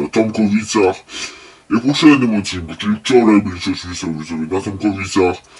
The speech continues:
to dzisiaj widzowie byliście sobie u Ryszard Tomkowica. Co wy na to? Co oczywiście tutaj blokuje? Oczywiście nie mam widzowie Filipa na serwerze, bo oczywiście mówiłem, jednak ja mam sobie inaczej niż, ni-,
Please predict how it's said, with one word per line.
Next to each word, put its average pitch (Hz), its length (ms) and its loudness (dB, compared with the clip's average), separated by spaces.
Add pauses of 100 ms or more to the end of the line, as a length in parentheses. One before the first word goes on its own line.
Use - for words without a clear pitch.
(360)
to 113 140 4
dzisiaj 110 360 0
widzowie 92 360 2
byliście 82 360 -6
sobie 78 120 -2
u 78 200 -2
Ryszard 69 360 -14
Tomkowica. 67 640 -12 (480)
Co 107 120 -2
wy 101 120 0
na 90 140 -2
to? 76 160 -12
Co 110 180 -2
oczywiście 98 320 -6
tutaj 90 280 0 (260)
blokuje? 87 600 -4 (1080)
Oczywiście 113 460 0
nie 107 80 2
mam 101 240 2
widzowie 92 240 0
Filipa 90 280 -6
na 82 140 0
serwerze, 92 480 0
bo 76 280 0
oczywiście 80 280 -12
mówiłem, 73 380 -6 (440)
jednak 80 280 -8
ja 80 60 -4
mam 73 160 -8
sobie 73 240 -8
inaczej 95 420 -2
niż, 90 380 -10
ni-, 87 400 -8